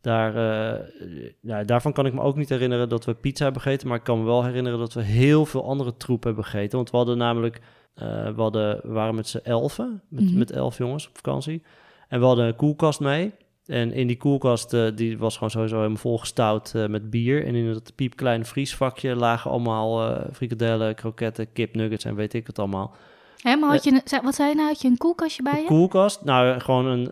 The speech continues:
Speaker 1: gewoon een, een echte koelkast.
Speaker 2: Mhm.
Speaker 1: Gewoon zo'n, ja, weet je wel, zo'n tafelmodel. Het
Speaker 2: Ja,
Speaker 1: is
Speaker 2: ja, ja.
Speaker 1: van een meter hoog of zo.
Speaker 2: Maar had je die mee op vakantie?
Speaker 1: Die hadden we me-, ja, ik zal het nog één keer zeggen voor de
Speaker 2: <laughs> Ik
Speaker 1: mensen
Speaker 2: zal
Speaker 1: die het
Speaker 2: niet
Speaker 1: niet
Speaker 2: goed
Speaker 1: kunnen verstaan. Wij gingen dus kamperen met elf jongens. En we hadden een koelkast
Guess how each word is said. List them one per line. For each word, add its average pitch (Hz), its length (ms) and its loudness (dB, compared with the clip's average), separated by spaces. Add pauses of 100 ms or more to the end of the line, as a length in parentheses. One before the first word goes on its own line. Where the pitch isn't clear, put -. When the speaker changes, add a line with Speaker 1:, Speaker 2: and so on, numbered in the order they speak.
(120)
Speaker 1:
gewoon 123 200 0
een, 120 260 -2
een 123 180 -4
echte 123 320 -2
koelkast. 139 840 -4 (180)
Speaker 2:
Mhm. 175 160 -4 (120)
Speaker 1:
Gewoon 127 300 0
zo'n, 120 400 -6
ja, 110 280 -2
weet 123 120 -2
je 123 60 -4
wel, 143 100 0
zo'n 131 220 -4
tafelmodel. 113 760 0
Het 117 100 -6
Speaker 2:
Ja, 214 80 4
Speaker 1:
is 220 100 2
Speaker 2:
ja, 202 60 2
ja. 190 60 0
Speaker 1:
van 120 140 0
een 113 140 0
meter 110 300 -2
hoog 117 200 -2
of - 80 -18
zo. 127 260 -4 (120)
Speaker 2:
Maar 202 120 2
had 240 180 4
je 277 80 -2
die 233 100 4
mee 247 260 4
op 254 140 -8
vakantie? 233 300 -2
Speaker 1:
Die 147 100 6
hadden 190 180 8
we 170 60 4
me-, 180 100 2
ja, 139 260 2
ik 165 120 -2
zal 180 120 4
het 165 80 -2
nog 185 200 0
één 185 240 4
keer 190 140 2
zeggen 196 260 4
voor 180 80 0
de 170 80 4
Speaker 2:
<laughs> 160 40 6
Ik - 0 -
Speaker 1:
mensen - 220 8
Speaker 2:
zal 214 60 8
Speaker 1:
die 170 120 6
het - 100 0
Speaker 2:
niet - 20 4
Speaker 1:
niet 143 180 8
Speaker 2:
goed 247 100 4
Speaker 1:
kunnen 151 200 4
verstaan. 277 280 -8
Wij 156 140 8
gingen 180 240 4
dus 165 160 2
kamperen 156 640 4
met 151 160 0
elf 160 300 6
jongens. 147 440 4 (240)
En 156 100 0
we 175 60 4
hadden 170 220 4
een 165 180 2
koelkast 190 800 6